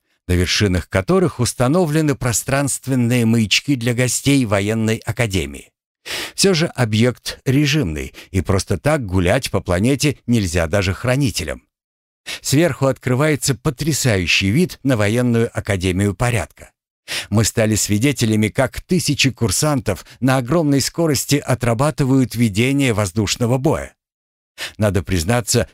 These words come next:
зрелище весьма впечатляющее. Всё же ангелы — уникальные создания Творца, способные вести боевые действия как на земле, так и в воздухе.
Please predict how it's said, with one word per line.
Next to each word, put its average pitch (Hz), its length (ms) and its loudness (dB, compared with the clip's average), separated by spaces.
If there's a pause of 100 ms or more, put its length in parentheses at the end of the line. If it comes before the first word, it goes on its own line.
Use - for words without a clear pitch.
зрелище 117 640 2
весьма 117 420 0
впечатляющее. 95 1080 -2 (520)
Всё 180 180 2
же 160 180 0
ангелы — 143 520 0 (140)
уникальные 139 680 0
создания 104 600 0
Творца, 107 560 -2 (160)
способные 104 640 0
вести 113 360 2
боевые 95 480 0
действия 131 520 0
как 113 240 -4
на 117 100 2
земле, 95 520 0 (220)
так 85 360 -4
и 110 100 2
в 98 60 0
воздухе. 101 760 -2